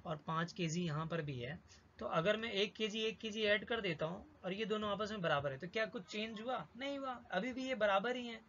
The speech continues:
अगर मैं इसमें से माइनस वन, माइनस वन कर देता हूँ, तो क्या कुछ चेंज हुआ? नहीं हुआ, अभी भी ये बराबर ही है। अगर मैं यहाँ पर दो से divide करता हूँ और यहाँ से भी दो से divide करता हूँ, तो क्या कुछ change हुआ? नहीं हुआ, अभी भी ये बराबर ही रहेंगे। Okay, so ये marginal utility of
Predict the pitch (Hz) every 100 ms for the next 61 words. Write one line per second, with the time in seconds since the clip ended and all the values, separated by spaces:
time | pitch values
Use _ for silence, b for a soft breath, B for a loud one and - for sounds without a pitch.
0 | B B B - 190 233 240 214 220 240
1 | 208 190 214 - 233 220 208 214 226 226
2 | 220 214 214 226 226 226 220 226 - 220
3 | 220 220 185 240 262 247 220 240 247 247
4 | 214 202 208 247 240 233 220 208 B B
5 | B 180 175 240 247 233 226 240 196 226
6 | 220 214 214 214 220 220 175 165 175 214
7 | 180 190 208 220 233 208 196 214 226 196
8 | 196 190 180 143 151 160 190 220 214 226
9 | - 226 226 240 214 208 254 254 233 185
10 | 208 233 240 202 196 190 233 247 233 220
11 | 214 214 - B B B - 190 175 262
12 | 302 B B - 233 240 233 190 175 214
13 | 240 240 247 233